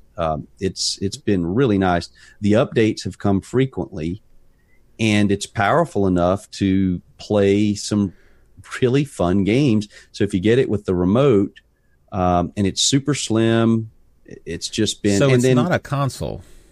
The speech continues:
Speaker 1: Well, it's not a full-fledged console. It's more like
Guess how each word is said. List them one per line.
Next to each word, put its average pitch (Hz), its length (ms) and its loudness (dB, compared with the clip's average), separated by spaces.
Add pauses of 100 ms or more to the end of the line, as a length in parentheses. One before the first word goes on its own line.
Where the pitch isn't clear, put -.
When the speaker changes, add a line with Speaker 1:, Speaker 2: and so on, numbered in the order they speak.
(800)
Speaker 1:
Well, 190 500 4
it's 170 180 0
not 185 220 2
a 147 40 2
full-fledged 135 540 0
console. 135 600 2
It's 98 220 -2
more 127 280 2
like 104 720 2